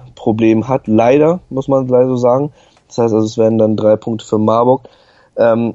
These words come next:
ich weiß jetzt nicht aus Marburger Sicht, ob man mit dieser Sache so glücklich ist, denn wenn man sich die Tabelle anschaut, kann's dann letzten Endes im Zweifelsfalle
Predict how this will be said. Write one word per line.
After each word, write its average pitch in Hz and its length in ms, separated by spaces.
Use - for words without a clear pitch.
ich - 180
weiß 123 200
jetzt 120 240
nicht 131 360
aus 87 320
Marburger 127 380
Sicht, 123 160
ob 98 80
man 117 400
mit 123 220
dieser 127 240
Sache 120 260
so 110 160
glücklich 127 420
ist, 143 300
denn 117 140
wenn 117 100
man 117 140
sich 127 80
die - 160
Tabelle 120 400
anschaut, 123 320
kann's 127 300
dann 123 140
letzten 117 300
Endes 120 320
im 123 180
Zweifelsfalle 123 920